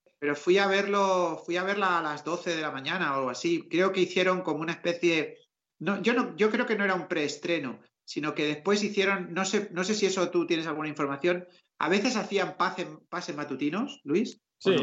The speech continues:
Speaker 1: no?
Speaker 2: alguna vez, sí, cuando, eh, cuando era una película muy gorda, muy así importante, pues en, en el estreno se hacía algún pase matutino, sí, aparte de ir al, ir al cine por la mañana es una experiencia, eh, más, eh,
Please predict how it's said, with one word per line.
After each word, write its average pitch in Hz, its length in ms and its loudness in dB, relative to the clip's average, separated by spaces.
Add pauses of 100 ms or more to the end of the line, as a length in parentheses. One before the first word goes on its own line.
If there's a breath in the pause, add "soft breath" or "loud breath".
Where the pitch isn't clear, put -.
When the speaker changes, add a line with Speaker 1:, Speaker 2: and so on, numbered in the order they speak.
(160)
Speaker 1:
no? 127 80 -6
Speaker 2:
alguna 110 300 -4
vez, 127 200 -4
sí, 139 200 -10
cuando, 107 760 -4 (540)
eh, 120 260 0
cuando 113 220 -8
era 120 100 -4
una 127 120 -2
película 127 280 -2
muy 127 160 -4
gorda, 143 500 -2 (160)
muy 113 220 -10
así 113 240 -10
importante, 123 760 -2 (440)
pues 110 640 2
en, 101 600 -6
en 104 160 -4
el 104 120 2
estreno 120 340 0
se 139 80 0
hacía 131 180 2
algún 120 180 4
pase 123 200 0
matutino, 110 540 -4
sí, 110 120 -8
aparte 95 380 -2
de 117 60 6
ir 110 80 4
al, 123 180 2
ir 127 100 0
al 131 100 2
cine 135 260 -6
por 135 120 -2
la 123 80 -2
mañana 117 420 -8
es 123 60 -12
una 117 120 -8
experiencia, 104 920 -4 (560 soft breath)
eh, 113 220 2
más, 123 680 0
eh, 107 540 -6